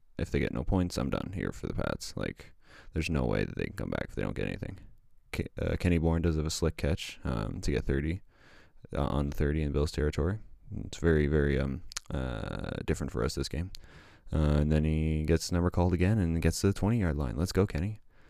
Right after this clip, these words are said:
<sighs> Fourth and goal. Gotta go for it to stay alive. And Kenny catches it for a T D. Let's go. First passing T D in the playoffs for Mac Jones.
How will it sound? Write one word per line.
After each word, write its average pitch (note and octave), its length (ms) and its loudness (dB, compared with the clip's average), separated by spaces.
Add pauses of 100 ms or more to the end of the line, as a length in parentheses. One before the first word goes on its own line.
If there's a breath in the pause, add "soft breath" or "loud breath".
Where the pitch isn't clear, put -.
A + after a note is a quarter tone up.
(260 soft breath)
<sighs> - 260 -8
Fourth - 260 0
and D2+ 100 -4
goal. C#2+ 360 0
Gotta D#2 140 0
go D#2 100 2
for D#2+ 160 2
it D2+ 40 0
to - 60 -4
stay - 140 2
alive. G2+ 500 4 (420 soft breath)
And G#2+ 300 4
Kenny G#2+ 260 12
catches - 340 8
it A2 100 6
for A#2 120 4
a A2 60 6
T A2+ 200 2
D. G#2+ 180 4
Let's G2+ 220 4
go. F2 320 2 (220 soft breath)
First - 240 2
passing F2+ 320 2
T F#2 180 4
D F#2+ 140 6
in F#2 60 4
the F#2 60 4
playoffs F#2 280 6
for - 80 0
Mac F2+ 220 2
Jones. D#2+ 560 0